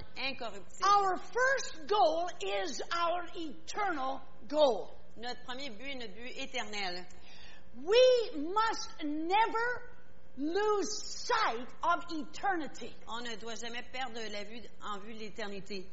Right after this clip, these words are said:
Speaker 2: In fifty years,
Speaker 1: Dans cinquante ans,
Speaker 2: with exception of maybe some younger ones,
Speaker 1: à l'exception de certains plus jeunes,
Speaker 2: everyone in this room will be in eternity.
Speaker 1: chacun d'entre nous seront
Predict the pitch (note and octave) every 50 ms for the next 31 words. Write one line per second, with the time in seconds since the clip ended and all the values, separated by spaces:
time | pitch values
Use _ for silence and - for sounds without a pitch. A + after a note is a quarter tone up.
0 | - - - - - - - - - - - - - - - - - - - -
1 | - - - - - - - G#4 G#4+ G#4 F#4+ F4+ - - - A4+ C5+ C5+ - -
2 | - - A4+ G#4+ F#4+ G4 G#4 F4+ C#4+ G#3 D#3 - - - - - - E3 G#3 A3
3 | G#3+ - D#4 D#4+ - C#4 A#3+ G#3 G#3+ G#3+ A#3+ - - - - - D4+ E4 - E4
4 | D#4 A3 - - F#4+ F#4 D4 - - F#4+ F#4 E4+ D#4+ C#4 C#4+ E4 E4 D#4+ E4 D#4+
5 | D4+ D#4 D#4+ D#4+ E4 E4 E4 D#4+ E4 D#4+ D#4 C#4 B3 A3+ G#3+ G#3+ G3+ A3 G3+ G3+
6 | F#3 F3+ G3+ B3 C#4+ D#4 - - - - E3 G3 G3 F#3+ G3 G3+ G#3 G3 - A3+
7 | F#3+ - A#3 A3+ A3 G3+ - A3 G3+ - A3 G#3 - - G#3+ F#3+ E3+ F3+ F#3 G#3
8 | B3+ E4+ D#4+ - - - - - - - - - - - - - - A#4 B4 C5
9 | A#4 C5+ C#5 A#4+ A#4 A#4+ A#4+ A#4 G#4 G4+ G4+ G4 - E4+ G4+ G4 F#4 F4 F4 F4
10 | F4 C4+ A#3 E4 E4 E4+ E4 - E4 D#4 E4 E4+ D4+ - - - G#4+ A#4 A#4+ A4+
11 | G#4 - A#4 - - F#3 - - - F#3 - A#3+ A3 - B3 A#3+ A#3 A3 G#3 -
12 | A3 G3+ G3+ G#3+ A#3+ A#3 - A3 F#3 G#3 G#3+ -